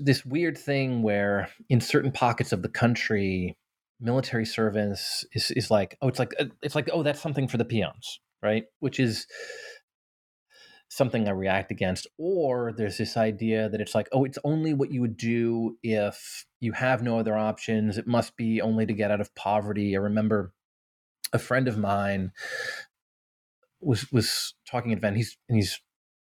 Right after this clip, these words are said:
he's Black, right? And, uh, and not from a wealthy family. And there were sort of these, like,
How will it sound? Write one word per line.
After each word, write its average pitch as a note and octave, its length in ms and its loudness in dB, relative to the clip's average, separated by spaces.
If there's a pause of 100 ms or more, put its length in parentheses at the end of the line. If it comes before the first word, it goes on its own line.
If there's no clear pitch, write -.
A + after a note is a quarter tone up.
(460)
he's F#2+ 120 -4
Black, G2+ 440 0 (240)
right? G#2 320 2 (480)
And, F#2+ 580 0 (1300)
uh, - 60 -12 (260)
and A#2 80 0
not B2 160 0
from C3 120 -2
a A2+ 40 2
wealthy A#2 300 0
family. G2+ 320 0
And A2 100 0
there A2+ 60 4
were G#2 80 2
sort A2 160 -2
of G#2 60 -4
these, G#2+ 280 0
like, G2+ 240 2